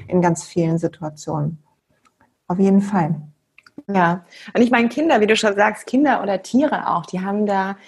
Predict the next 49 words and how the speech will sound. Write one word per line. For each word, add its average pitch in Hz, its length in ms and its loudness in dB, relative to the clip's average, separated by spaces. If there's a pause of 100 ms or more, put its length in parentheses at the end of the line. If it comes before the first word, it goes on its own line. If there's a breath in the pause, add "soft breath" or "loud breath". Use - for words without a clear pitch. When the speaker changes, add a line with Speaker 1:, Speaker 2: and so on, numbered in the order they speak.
(500 loud breath)
Speaker 2:
ich 180 120 0
habe 220 120 2
gestern 233 300 4
noch 208 120 2
was 208 220 0
erzählt 214 500 0
zum 202 160 -2
Staunen. 196 560 0
Ich 165 160 -10
finde 202 180 0
es 202 80 -6
so 214 120 -2
schön, 226 380 2
immer 185 280 -4
zu 190 140 -6
beobachten, 196 880 -2
ja, 185 340 -4
wenn, 190 360 -4
wenn 190 120 -2
so 196 100 -4
ein 185 80 -4
Staunen 208 460 4
entsteht. - 600 -8
Ich - 140 -16
hatte 180 160 -2
das 180 160 -2
letztens, 185 400 0
als 170 240 -6 (340 loud breath)
so - 120 -4
ein 185 60 0
doppelter 196 440 2
Regenbogen 170 600 0
hier 165 160 -4
über 165 120 -2
den 175 140 0
Rhein 175 300 2
entstanden 175 640 -6
ist. - 240 -12
Es 180 120 -10
gibt 226 180 -4
doch 233 80 2
nichts 269 260 0
Geileres, 240 540 0
als 208 220 2 (340 loud breath)
wirklich 269 320 2
in 214 80 2
diesem 208 220 2
Moment 208 400 2
einfach, 233 280 -2